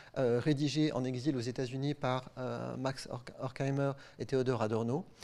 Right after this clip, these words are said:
Et il y a, à la fin de l'ouvrage, comme des, euh, à la fois des, des esquisses, des repentirs, et puis des,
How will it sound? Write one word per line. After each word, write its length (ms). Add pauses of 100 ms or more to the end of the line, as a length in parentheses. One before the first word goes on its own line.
(340)
Et 60
il 180
y 80
a, 160 (240)
à 80
la 100
fin 180
de 60
l'ouvrage, 480 (920)
comme 360 (180)
des, 500
euh, 340 (160)
à 100
la 100
fois 520 (540)
des, 180
des 220
esquisses, 520 (280)
des 140
repentirs, 720 (120)
et 80
puis 220
des, 220